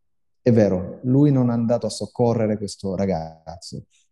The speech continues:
ha fatto un qualcosa di grave, no? C'è stata l'omissione di soccorso, anche se purtroppo era morto,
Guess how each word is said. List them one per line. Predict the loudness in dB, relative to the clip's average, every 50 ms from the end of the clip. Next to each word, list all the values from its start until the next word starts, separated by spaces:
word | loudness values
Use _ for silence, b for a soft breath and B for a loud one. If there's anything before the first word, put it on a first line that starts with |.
| _ -6
ha | -6 -4
fatto | -2 0 0 0 2 2 0
un | 2
qualcosa | 2 2 2 4 4 4 6
di | 6 8
grave, | 8 6 6 6 4 4 4
no? | 4 2 2
C'è | 0 -4
stata | -8 -2 0 0
l'omissione | 2 2 0 0 0 0 2 2
di | 2
soccorso, | 0 0 -2 -2 -2 -2 -2 -6 -6
anche | -4 -4 -2 -2 -2
se | -2 -2
purtroppo | -2 -2 0 0 0 2 2
era | 2 2
morto, | 2 2 0 -2 -4 -4 -6 -6 -6